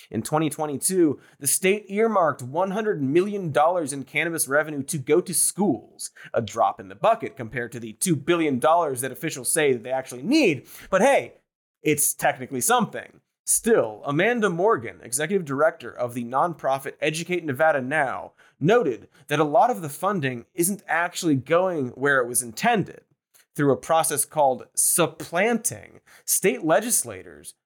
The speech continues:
frequently move funds around and redirect them on a whim to other areas of the state budget. Meanwhile, as states pad their annual policing budgets with cannabis tax revenue, on the farms where they grow the cannabis, it's largely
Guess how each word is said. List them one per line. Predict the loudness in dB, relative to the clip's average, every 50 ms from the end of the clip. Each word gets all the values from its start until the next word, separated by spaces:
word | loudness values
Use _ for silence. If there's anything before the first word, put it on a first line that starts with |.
| _ _ _ _ _ _
frequently | -2 0 0 2 2 0 -4 -4 -6 -14 -18 -10 -4
move | 0 0 0 0 -2 -4
funds | -2 0 0 2 2 0 0 0
around | 0 2 2 2 2 0 -2 -4 -8 -12
and | -14 -12 -8 -6
redirect | -4 -4 -4 -2 2 2 2 2 2 -2
them | -8 -10 -4 -2
on | -2 0
a | 0 0
whim | -2 0 2 2 2 2 2 0 -2 -4 -10 -12
to | -12 -6 -2
other | 0 2 2 2 -2 -4
areas | -2 0 0 0 0 -2 -4 -4 -4
of | -6 -8 -6
the | -4
state | -2 -2 -2 -4 -8 -16 -6 _
budget. | 2 4 4 2 0 -6 -14 -20 _ _ _ _ _ _ _ _ _ _ _
Meanwhile, | 0 2 2 2 2 2 2 2 2 2 2 0 0 0 -2
as | -4 -6 -6 -4 -4 -4
states | -4 -4 -4 -4 -2 -2 -2 -2 -4 -10 -12 _
pad | -10 -4 -2 -2 -2 0 -2 -6 -6 -6
their | -8 -10 -8 -8
annual | -8 -8 -4 -4 -2 -2 -2 -4
policing | -6 -8 -8 -6 -4 -4 -4 -4 -6
budgets | -6 -4 -4 -4 -4 -6 -10 -12
with | -14 -20 -20 _
cannabis | -8 -6 -6 -4 -4 -4 -4 -4
tax | 0 2 2 2 2 -2 -6
revenue, | -10 -10 -10 -12 -16 -18 -16 -16 -16 -18 _ -18 -20 -20 -18 -6 0
on | 2 2 2
the | 2
farms | 2 0 2 2 4 4 4 2 0 -2 -4
where | -4 -6 -4
they | -4 -4 -4
grow | -4 -2 0 2 2 2 2
the | 0 -6
cannabis, | -8 -4 -2 0 0 0 -2 -2 -4 -4 -4 -4 -4 _ _ _
it's | -4 -4 -4 -2 0
largely | 2 2 2 2 0 -4 -6 -8 -8 -8 -8 -10 -12